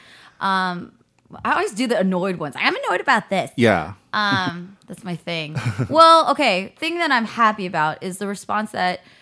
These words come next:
Speaker 1: um, the Mulan script is, has been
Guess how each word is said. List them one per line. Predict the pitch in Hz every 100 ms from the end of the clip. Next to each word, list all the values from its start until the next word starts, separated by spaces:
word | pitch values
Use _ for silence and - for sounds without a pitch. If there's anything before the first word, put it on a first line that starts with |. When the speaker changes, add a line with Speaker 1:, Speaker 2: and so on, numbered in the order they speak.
| _ _ -
Speaker 1:
um, | 175 170 165 165 -
the | - 175 185 170
Mulan | - 202 196 180 180
script | - 196 170 - - _ _ _ -
is, | 185 165 -
has | 170 180 165
been | 185 165